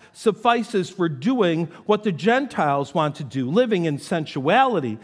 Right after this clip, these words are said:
in passions, in drunkenness, in orgies, in, in drinking parties, and in lawless idolatry." This is just a short list of the ways of the world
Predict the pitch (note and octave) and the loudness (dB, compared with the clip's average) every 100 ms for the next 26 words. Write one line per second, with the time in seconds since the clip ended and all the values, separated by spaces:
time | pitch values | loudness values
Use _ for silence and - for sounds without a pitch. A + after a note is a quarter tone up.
0 | - - E3+ C3 - A#3 A#3+ A#3 - B2+ | -12 -4 -4 -4 -4 -2 0 -2 -4 -6
1 | - - - F#3+ C3 B2+ G#3 C4 G#3 C#3+ | -8 -14 -4 -2 -2 0 2 2 0 -2
2 | C3 - - - F#3 E3+ - B3 B3+ F3 | -4 -6 -10 -2 0 0 2 4 4 0
3 | D#3+ C3+ - - - F#3 - F#3 E3+ C#3+ | -2 -4 -8 -4 0 0 0 -2 -2 2
4 | B3 B3+ A3 E3 - D#3+ C3+ C3 - - | 2 2 0 -2 0 0 0 -4 -8 -4
5 | G3 F#3+ F3+ E3 A3+ C4+ B3+ F#3+ F3 - | 0 2 2 0 0 0 2 0 -2 -8
6 | - F3+ F3 G3+ A3 A3+ G3+ D#3 D#3 C#4+ | -2 0 2 2 4 2 0 -2 -2 -2
7 | E4+ D#4+ D4+ A#3 F#3 - - - C#4 D4+ | -4 -4 -2 -2 -2 -4 -10 -2 0 0
8 | D4+ G#3+ A3+ A#3 - - - _ - F#3+ | -2 -2 0 0 -2 -12 -20 _ -4 0
9 | F#3 G3 E3 A#3 C4 B3 G3+ F#3 F3+ F3+ | 2 2 4 2 2 0 -2 -2 0 2
10 | B3+ G3+ C#3+ C#3 | 2 2 2 -2